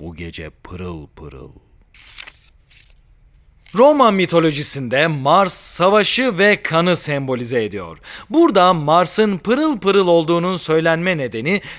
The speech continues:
çok iyi görücüler olan at adamların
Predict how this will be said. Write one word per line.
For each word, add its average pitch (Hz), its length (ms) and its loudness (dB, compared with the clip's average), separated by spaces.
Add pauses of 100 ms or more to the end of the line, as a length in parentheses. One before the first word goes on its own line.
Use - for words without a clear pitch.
çok 247 320 2
iyi 175 300 -4
görücüler 156 540 0
olan 131 400 -2
at - 200 0
adamların 113 540 -4